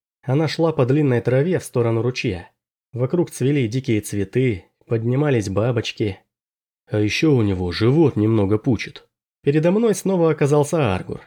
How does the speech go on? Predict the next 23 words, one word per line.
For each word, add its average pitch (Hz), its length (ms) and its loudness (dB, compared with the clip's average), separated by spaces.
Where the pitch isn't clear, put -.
продолжая 139 580 0
болтать 135 380 0
о 104 60 -4
своей 113 280 -2
кляче 156 460 -2
и 98 40 -2
закрывая 160 540 2
мне 156 220 4
обзор. 113 380 -4
Что - 400 0
ж, - 220 -6
со - 180 -2
вздохом 160 440 0
я 147 140 4
взглянул 127 420 2
на 120 140 2
лошадь. - 440 -6
Лучше 190 300 -2
посмотреть, 151 540 0
пока 123 220 -2
свет 135 280 0
не 107 100 0
померк. 110 480 -2